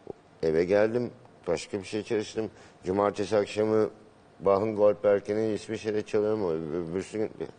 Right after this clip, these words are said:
her gün. Ç-, çalışmadan hiçbir şey olmaz ve gençlerin şunu anlaması lazım. Öyle, e,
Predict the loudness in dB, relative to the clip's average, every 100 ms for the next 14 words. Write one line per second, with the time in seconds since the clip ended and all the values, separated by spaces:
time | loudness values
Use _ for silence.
0 | -10 0 0 0 -6 -10 -20 -18 -18 -20
1 | -20 -20 -20 -14 0 2 2 2 2 2
2 | -2 -10 -10 -10 -8 0 2 4 4 4
3 | 4 4 2 -8 -20 -20 -20 0 2 2
4 | 2 2 2 2 4 4 4 2 0 2
5 | 4 4 2 2 4 4